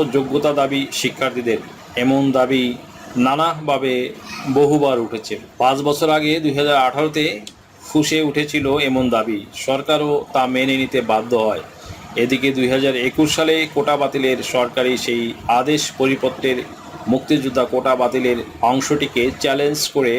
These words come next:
রিট করেন কয়েকজন বীর মুক্তিযোদ্ধার সন্তান। পাঁচ জুন এই রিটের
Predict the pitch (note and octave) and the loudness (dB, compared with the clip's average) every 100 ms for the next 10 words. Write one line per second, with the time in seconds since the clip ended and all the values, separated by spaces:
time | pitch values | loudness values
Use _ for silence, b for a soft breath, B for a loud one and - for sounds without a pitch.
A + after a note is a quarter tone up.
0 | C3+ A#2 C3+ C3+ C3 B2+ B2 A#2+ A#2+ A#2+ | 0 0 0 0 0 0 0 -2 0 0
1 | A2+ A#2 A2+ G2 C3 B2+ B2+ A#2+ A2 A#2+ | 2 0 0 0 0 0 -4 -6 -4 -2
2 | A2 G#2+ A2 G2+ - A#2 A2 G2+ E2 - | -2 0 0 0 -2 -4 -2 -2 -4 -10
3 | - C#3+ D#3+ D#3+ D#3 D#3 D3+ D#3 D3+ C#3 | 0 4 4 0 -2 0 0 0 0 2
4 | D3 D#3 D#3+ | 2 2 2